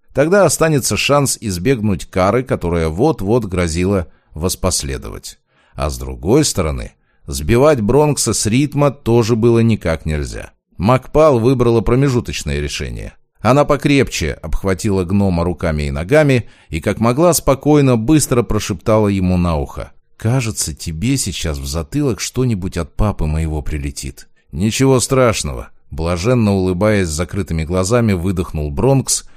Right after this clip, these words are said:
сжимая ладони на ягодицах подруги. "Я уже все. А затылок и напрячь посильнее можно, пусть летит".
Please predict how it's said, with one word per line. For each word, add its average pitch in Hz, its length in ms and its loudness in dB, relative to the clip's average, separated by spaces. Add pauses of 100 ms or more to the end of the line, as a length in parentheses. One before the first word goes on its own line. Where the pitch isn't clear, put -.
(180)
сжимая 117 520 2
ладони 113 480 2
на 101 140 4
ягодицах 90 680 -2
подруги. 71 540 -6 (320)
"Я 107 260 2
уже 101 240 0
все. 78 420 -4 (420)
А - 180 0
затылок 160 520 4
и 131 60 2
напрячь 127 420 2
посильнее 95 520 0
можно, 73 400 -4
пусть - 280 -2
летит". - 460 -4